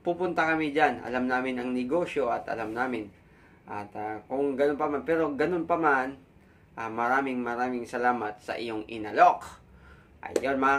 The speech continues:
kaibigan, ah, iwan ko lang sa kabilang grupo kung ganyan din ba ang mga alukan sa kanila. Parang, ah, at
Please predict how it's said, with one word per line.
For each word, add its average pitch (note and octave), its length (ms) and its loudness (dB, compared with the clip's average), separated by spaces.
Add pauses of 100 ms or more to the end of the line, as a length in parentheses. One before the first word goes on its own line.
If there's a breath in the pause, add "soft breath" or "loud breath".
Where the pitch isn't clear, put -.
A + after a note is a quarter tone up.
kaibigan, E3+ 400 2
ah, B2+ 240 2
iwan F3 280 2
ko E3+ 80 2
lang F#3+ 180 2
sa E3 100 -4
kabilang E3 400 0
grupo D#3+ 320 -2
kung E3 240 -2
ganyan C#3+ 240 2
din B2+ 240 -2
ba - 80 0
ang D3+ 80 -2
mga C3+ 280 -2
alukan B2 400 -2
sa B2 160 -10
kanila. A#2+ 360 -4 (400 loud breath)
Parang, D3+ 320 4
ah, D#3 480 4 (800 loud breath)
at A#2+ 400 -6